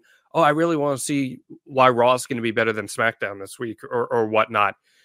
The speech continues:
With A E W, and this has been something that Eric has talked about a lot, and I think it's a conversation that many people have had, the idea of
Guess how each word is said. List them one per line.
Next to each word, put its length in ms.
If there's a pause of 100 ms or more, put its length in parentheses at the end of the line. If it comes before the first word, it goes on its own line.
(280)
With 160
A 140
E 40
W, 520 (360)
and 200
this 160
has 100
been 160
something 280
that 120
Eric 220
has 120
talked 300
about 320 (720)
a 80
lot, 400 (120)
and 260
I 120
think 160
it's 100
a 60
conversation 520
that 80
many 180
people 300
have 100
had, 300 (520)
the 200
idea 500
of 340